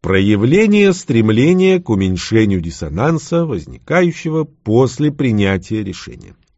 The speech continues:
Как уже говорилось выше, возникновение диссонанса вызывает стремление к его снижению.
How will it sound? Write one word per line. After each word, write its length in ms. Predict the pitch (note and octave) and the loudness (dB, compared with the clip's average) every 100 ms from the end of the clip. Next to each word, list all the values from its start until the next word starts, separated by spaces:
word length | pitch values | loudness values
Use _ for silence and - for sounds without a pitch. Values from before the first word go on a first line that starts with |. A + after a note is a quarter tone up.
| _ _ _ _ _ _ _ _ _ _ _ _ | _ _ _ _ _ _ _ _ _ _ _ _
Как 320 | - E3 G#3 | -2 0 2
уже 300 | A3+ G3+ A#3 | 0 0 2
говорилось 640 | G#3 C3 A#2 A#2 A2 G#2+ - | 2 4 4 4 2 0 -2
выше, 580 | G2+ E3 - G3+ F#3+ - | -2 -2 0 0 -2 -6
возникновение 920 | F#2+ F2 E2+ E2+ F2+ A2 A2 E3+ G3+ | -6 -4 -4 -4 -8 -4 -2 0 0
диссонанса 880 | F#3+ D#3 A#2+ G#2+ G#2+ C#3 E3+ - F#3+ | 0 0 2 2 2 0 -2 -2 -2
вызывает 640 | E3+ F#2 F2 F2+ D3 F3 E3 | 0 -2 -2 -2 -2 -2 -4
стремление 680 | - C3 G2+ F#2+ G2 G2+ A#2 | -6 -2 0 0 0 0 -4
к 80 | A#2+ | -4
его 220 | G2 F#2 | -4 -4
снижению. 600 | - B2+ D3 D3 - - | -4 -8 -6 -6 -8 -18